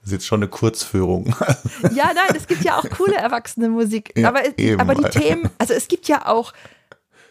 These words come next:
Speaker 2: deutschsprachige Musik, wo man sagen kann, für die ganze Familie. Ja, ich höre mit unseren Kindern ja auch Bodo Wartke und Sarah Hagenberg und solche deutschsprachigen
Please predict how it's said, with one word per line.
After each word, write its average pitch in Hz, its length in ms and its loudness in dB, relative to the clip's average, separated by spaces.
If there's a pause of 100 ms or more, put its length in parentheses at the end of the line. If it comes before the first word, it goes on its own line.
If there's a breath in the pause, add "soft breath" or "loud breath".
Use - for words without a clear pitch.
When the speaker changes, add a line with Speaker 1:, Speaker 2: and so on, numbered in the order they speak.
Speaker 2:
deutschsprachige 233 640 0
Musik, 214 380 -2
wo 214 40 0
man 196 140 0
sagen 214 160 2
kann, 208 220 -2 (200 loud breath)
für - 220 2
die 247 160 -2
ganze 240 340 0
Familie. 220 680 0
Ja, 226 200 2
ich - 160 -8
höre 240 200 0
mit 220 180 -8
unseren 220 300 0
Kindern 233 260 -2
ja 226 200 0
auch 269 340 -2 (920 loud breath)
Bodo 208 300 0
Wartke 202 460 0
und 175 240 -2
Sarah 202 280 -2
Hagenberg 220 440 0
und 208 80 0
solche 208 240 0
deutschsprachigen 208 880 -2